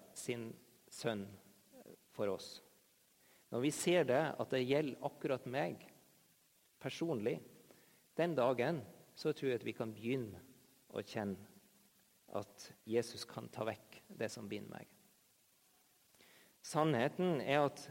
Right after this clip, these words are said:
Gud er så uendelig glad i deg, at han vil komme i møte med deg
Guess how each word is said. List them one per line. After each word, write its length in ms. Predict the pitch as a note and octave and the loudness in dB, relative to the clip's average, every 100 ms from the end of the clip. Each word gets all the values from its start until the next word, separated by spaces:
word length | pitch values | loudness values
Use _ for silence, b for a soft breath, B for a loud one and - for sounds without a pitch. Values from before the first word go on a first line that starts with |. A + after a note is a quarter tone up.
| - - - - | -16 -20 -20 -8
Gud 300 | B2+ F3 F3 - | -2 -2 -2 -4
er 140 | B2 A#2 | -4 0
så 100 | C#3 | 0
uendelig 720 | C#3+ D3 D3 F3+ D#3 B2 A#2+ A#2 | 0 -2 0 0 -2 -2 0 4
glad 280 | A#2 C3 C3+ - - - - | 4 4 2 -6 -20 -20 -10
i 140 | A#2 | -2
deg, 240 | G#2+ F#2+ F2+ - - _ _ _ | 0 0 -2 -12 -20 _ _ _
at 160 | - A2 | -12 -2
han 160 | C3 C#3+ | -2 0
vil 140 | C3 | -2
komme 320 | - C3 B2 | -2 -2 -2
i 80 | A#2 | -4
møte 360 | A2+ C3 - G#2+ | -2 -4 -4 -8
med 120 | G#2+ | -4
deg 200 | A#2+ E3 | -6 -6